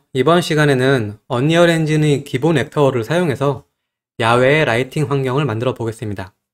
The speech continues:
그리고 이어서 다음 시간에는 마모색과 비슷한 에이치디알아이 환경을 만들 것인데요. 이렇게 두 가지 환경 세팅을 이해하고 활용해보면 여러분이 원하는 이미지를 만드는 것에 큰 도움이 될 거라 생각합니다.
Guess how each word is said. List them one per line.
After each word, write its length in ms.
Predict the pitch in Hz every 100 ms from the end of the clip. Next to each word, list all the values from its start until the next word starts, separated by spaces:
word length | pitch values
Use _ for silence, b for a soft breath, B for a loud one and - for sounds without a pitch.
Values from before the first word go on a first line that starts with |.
| _ _ _ _ B B B B _ -
그리고 580 | 147 180 180 180 160 127
이어서 360 | 143 175 180
다음 300 | 180 120 165
시간에는 640 | 175 175 160 135 135 127 104
마모색과 600 | 107 139 151 170 151 139
비슷한 520 | - 143 117 143 -
에이치디알아이 720 | 127 127 - 151 151 143 127
환경을 400 | 120 165 175 175
만들 260 | 139 107 120
것인데요. 600 | 113 107 113 104 123 135 _ _ _ _ _ _ -
이렇게 380 | 127 143 131
두 160 | - 117
가지 180 | 135 139
환경 320 | 135 147 143
세팅을 400 | 160 - 170 160
이해하고 720 | 113 120 127 131 135 180 175 -
활용해보면 680 | 165 202 170 117 127 113 - _ _ _ _ 123
여러분이 320 | 139 143 147
원하는 540 | 113 117 123 123 127 131
이미지를 480 | 117 120 123 123
만드는 380 | 110 104 123 123
것에 400 | 110 147 151 151
큰 200 | - 185
도움이 340 | 180 117 113 127
될 180 | 107 -
거라 240 | 117 131
생각합니다. 560 | 147 147 135 110 101